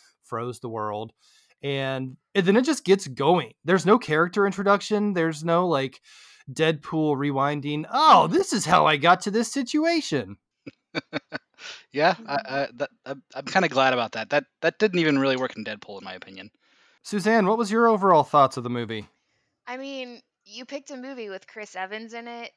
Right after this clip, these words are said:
Speaker 3: so I was bound to like it, uh, at
Speaker 1: <laughs>
Speaker 3: least a little <laughs> bit. So I think I'm with you. Like, I was hooked within the first five minutes, and after that, I, I just think it got set up so fast and got going so fast that I was like,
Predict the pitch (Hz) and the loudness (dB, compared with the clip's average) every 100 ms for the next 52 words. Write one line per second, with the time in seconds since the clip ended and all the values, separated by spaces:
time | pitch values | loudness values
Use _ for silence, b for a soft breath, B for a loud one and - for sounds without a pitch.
0 | _ - - 220 202 190 190 185 180 175 | _ -20 -12 -8 -6 -4 -4 -6 -8 -8
1 | 180 202 196 208 269 220 170 165 220 127 | -8 -8 -10 -10 -10 -14 -12 -12 -12 -12
2 | 127 - _ _ _ _ - 240 226 - | -12 -14 _ _ _ _ -4 2 4 4
3 | - 156 220 247 - 165 190 285 196 277 | 2 0 -4 -12 -14 -10 -8 -8 -6 -2
4 | 240 - 294 226 - 302 226 220 214 220 | -2 -4 -10 -12 -8 -4 -4 -4 -6 -10
5 | b b b 233 240 269 294 285 277 262 | b b b -4 -2 -4 -6 -8 -12 -12
6 | 262 196 175 190 190 190 190 190 185 202 | -12 -8 -8 -4 -2 -2 -2 -6 -12 -16
7 | 226 233 233 226 - 220 208 202 190 185 | -16 -16 -14 -18 -14 -14 -10 -8 -8 -10
8 | 180 233 - - _ _ _ _ _ 202 | -14 -14 -16 -20 _ _ _ _ _ -16
9 | 202 190 185 175 180 185 - - _ _ | -14 -12 -12 -14 -14 -16 -20 -20 _ _
10 | _ _ _ 202 220 220 202 190 196 - | _ _ _ -4 -2 -6 -8 -6 -6 -10
11 | _ - - 214 208 - 226 233 226 247 | _ -20 -6 -6 -6 -4 -4 -4 -10 -12
12 | 240 220 165 - 208 202 - - 196 196 | -8 -8 -8 -10 -10 -10 -14 -10 -10 -8
13 | 180 185 - 196 190 180 190 175 170 190 | -8 -8 -10 -14 -12 -12 -10 -12 -12 -14
14 | 196 185 180 180 - 180 175 175 165 _ | -14 -10 -10 -10 -10 -10 -10 -12 -16 _